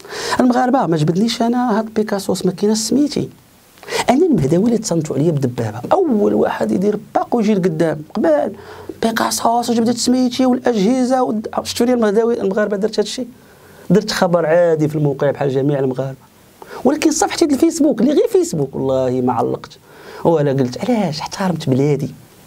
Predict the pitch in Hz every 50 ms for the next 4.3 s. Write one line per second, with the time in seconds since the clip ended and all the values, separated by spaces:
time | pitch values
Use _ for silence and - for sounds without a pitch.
0 | - - - - - - - - 240 226 220 214 196 175 151 160 147 147 139 -
1 | 139 127 131 131 131 127 131 127 120 123 135 123 123 - 135 131 127 120 123 117
2 | 123 120 120 120 - - - - - - - - - - - 381 320 262 - 156
3 | 156 139 135 143 139 131 127 123 120 120 123 127 127 120 123 120 113 110 107 107
4 | 107 113 107 104 110